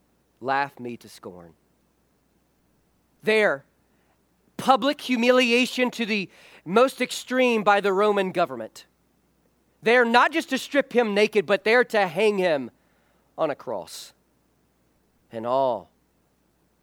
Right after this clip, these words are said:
maybe asides his family and his followers, were mocking him and taunting him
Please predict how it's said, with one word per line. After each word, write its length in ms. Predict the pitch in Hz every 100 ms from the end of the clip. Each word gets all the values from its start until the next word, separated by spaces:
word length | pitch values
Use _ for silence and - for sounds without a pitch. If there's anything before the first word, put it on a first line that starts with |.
| _ -
maybe 440 | 110 117 120 107 -
asides 840 | 123 - 170 165 151 123 - - _ _ _ _ _ _
his 280 | 127 - -
family 500 | 165 165 160 160 156
and 200 | 127 107
his 200 | 120 -
followers, 720 | - 147 143 113 101 - - _ _ _ _ _ _ _ _ _ -
were 120 | 110
mocking 500 | 113 131 135 135 123
him 400 | 117 110 107 98 _ _ _ _ _ _ _ _
and 160 | 87 92
taunting 480 | - 107 98 101 85
him 260 | 82 78